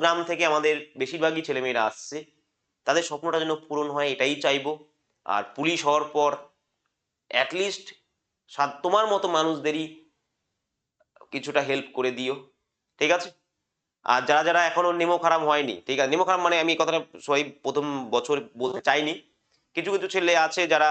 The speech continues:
মানে পড়েছে, আমি জানি এগুলো আমার ব্যাচের স্টুডেন্ট, কিন্তু তারাও গিয়ে দে-, মানে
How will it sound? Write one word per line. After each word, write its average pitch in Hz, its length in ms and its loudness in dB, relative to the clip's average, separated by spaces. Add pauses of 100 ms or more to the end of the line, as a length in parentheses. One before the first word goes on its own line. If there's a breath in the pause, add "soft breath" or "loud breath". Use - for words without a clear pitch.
(160)
মানে 147 140 0 (340)
পড়েছে, 220 360 2
আমি 190 180 0
জানি 202 160 2 (120)
এগুলো 151 160 0 (120)
আমার 160 180 2
ব্যাচের 156 240 0
স্টুডেন্ট, 127 280 -2 (540)
কিন্তু 147 240 -2 (240)
তারাও 147 280 4 (240)
গিয়ে 143 160 -2 (1200)
দে-, 113 180 -4 (420)
মানে 185 120 4